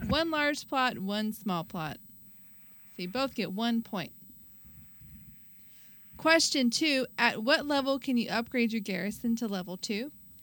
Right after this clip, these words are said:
Cuddles said ninety-five. Root said ninety-seven. The correct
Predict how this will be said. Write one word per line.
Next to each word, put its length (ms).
Cuddles 420
said 320
ninety-five. 840
Root 300
said 260
ninety-seven. 920
The 100
correct 380